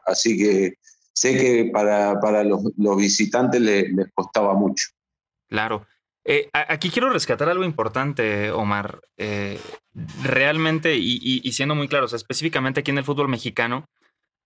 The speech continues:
Speaker 2: pocos futbolistas, pocos jugadores pueden presumir o pueden decir que son considerados insignias de más de un equipo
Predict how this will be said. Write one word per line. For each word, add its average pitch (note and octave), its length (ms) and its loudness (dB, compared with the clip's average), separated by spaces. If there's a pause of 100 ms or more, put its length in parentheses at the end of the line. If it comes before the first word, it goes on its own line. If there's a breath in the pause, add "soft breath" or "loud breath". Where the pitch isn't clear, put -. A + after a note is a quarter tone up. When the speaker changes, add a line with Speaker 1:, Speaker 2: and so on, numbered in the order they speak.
Speaker 2:
pocos F3+ 300 0
futbolistas, B2+ 600 -2
pocos D#3 320 -4
jugadores B2 600 0 (420)
pueden C#3 500 2
presumir A#2+ 480 -2
o C3+ 100 0
pueden C3+ 280 2
decir B2 380 -4
que A2 540 0 (180)
son - 300 0
considerados C3 680 0
insignias C#3 760 -2 (260)
de B2 100 2
más B2+ 180 0
de B2 80 -2
un A#2+ 80 0
equipo A2 380 -4